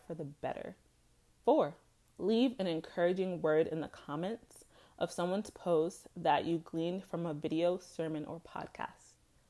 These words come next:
There's so many other ways to do this, and these are just a few. But I also want to be clear. This doesn't mean traditional evangelism is dead or that you should stop doing it. This is not a substitute, more like an addition to.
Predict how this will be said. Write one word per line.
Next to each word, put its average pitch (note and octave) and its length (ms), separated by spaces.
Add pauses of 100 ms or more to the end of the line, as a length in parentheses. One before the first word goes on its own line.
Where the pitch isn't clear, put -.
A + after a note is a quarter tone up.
(320)
There's G#3+ 220
so - 380
many B3 260
other F3 220
ways D#3+ 240
to E3+ 60
do D#3+ 160
this, E3+ 440 (400)
and D#3+ 280
these E3+ 200
are E3 120
just D3 240
a D#3 40
few. - 340 (420)
But F#3 100
I F#3 60
also B3+ 300
want B3+ 100
to G3+ 60
be E3 80
clear. - 580 (420)
This F#3+ 180
doesn't G3+ 460
mean F3 320
traditional E3+ 520
evangelism E3 640
is D#3 140
dead C#3+ 420 (100)
or D#3+ 140
that D3 160
you D3+ 80
should - 180
stop - 300
doing - 240
it. - 120 (520)
This G3 220
is C4 100
not F3 220
a D#3 60
substitute, - 600 (220)
more G3 240
like F3+ 480
an F3 140
addition D3 480
to. - 340